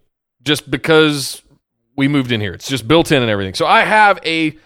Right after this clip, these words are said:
Charter Spectrum, or just Spectrum now, cable subscription. So I can log into the T V apps like Discovery and U S A and all that stuff. I can do it. For some reason, it doesn't sh-, stream. They don't play W W E Raw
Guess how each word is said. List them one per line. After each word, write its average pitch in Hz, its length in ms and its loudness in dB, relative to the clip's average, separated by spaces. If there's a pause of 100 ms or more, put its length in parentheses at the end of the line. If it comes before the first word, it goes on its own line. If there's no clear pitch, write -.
(220)
Charter 175 300 2
Spectrum, 160 540 -4
or 120 60 -8
just 156 180 -4
Spectrum 117 420 -4
now, 90 280 -10 (720)
cable 170 240 0
subscription. 143 460 -4
So - 120 -8
I 220 140 2
can 185 160 -2
log 185 400 4
into 175 800 0 (380)
the 139 80 -4
T 226 240 2
V 208 140 4
apps 151 300 2
like 120 200 -4
Discovery 214 640 0
and 131 140 -4
U 202 160 2
S 185 160 0
A 180 240 4
and 156 80 0
all 170 140 2
that 160 100 -2
stuff. 151 320 -2
I 151 120 2
can 139 220 -2
do 127 160 4
it. 92 140 -4 (260)
For 147 140 0
some 320 240 2
reason, 302 340 4
it 180 160 0
doesn't 240 300 2
sh-, - 240 -8
stream. 220 360 -2
They 185 120 2
don't 226 240 2
play 190 640 0 (1080)
W 220 240 0
W 208 300 0
E 208 80 0
Raw 185 480 2